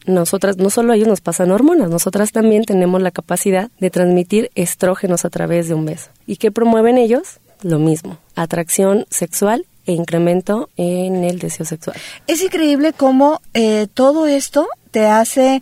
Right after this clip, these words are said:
Speaker 2: eh, las, eh, mariposas en la panza, sentir que flotas, toda una sensación de súper felicidad, te sientes, eh, el más chido de la película, lo puedes hacer todo, eh, nada te vence. Pero luego, ¿qué pasa cuando viene el rompimiento, eh?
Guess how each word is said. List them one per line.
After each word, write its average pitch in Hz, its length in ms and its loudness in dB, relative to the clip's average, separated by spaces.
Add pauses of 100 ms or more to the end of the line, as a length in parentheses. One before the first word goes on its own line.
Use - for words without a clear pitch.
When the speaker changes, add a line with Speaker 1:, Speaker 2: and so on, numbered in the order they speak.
Speaker 2:
eh, 220 80 -2
las, 220 340 2
eh, 208 360 2
mariposas 202 480 -2
en 196 100 -4
la 196 100 -2
panza, 277 640 2
sentir 208 340 -4
que 190 140 -8
flotas, 247 1040 4
toda 262 140 2
una 285 180 2
sensación 240 720 0
de 226 120 0
súper 285 460 0
felicidad, 220 840 0
te 220 140 -6
sientes, 247 680 0
eh, 226 520 2
el 226 220 -2
más 269 220 2
chido 285 360 4
de 254 80 4
la 233 120 4
película, 247 920 2
lo 240 160 4
puedes 247 360 2
hacer 220 280 0
todo, 262 800 4
eh, 220 380 0
nada 254 480 2
te 226 140 2
vence. 247 640 2 (560)
Pero 190 180 -4
luego, 202 220 -4
¿qué 254 100 -14
pasa 233 260 -10
cuando 208 240 -10
viene 190 200 -8
el 208 60 -8
rompimiento, 175 640 -12
eh? 214 220 -14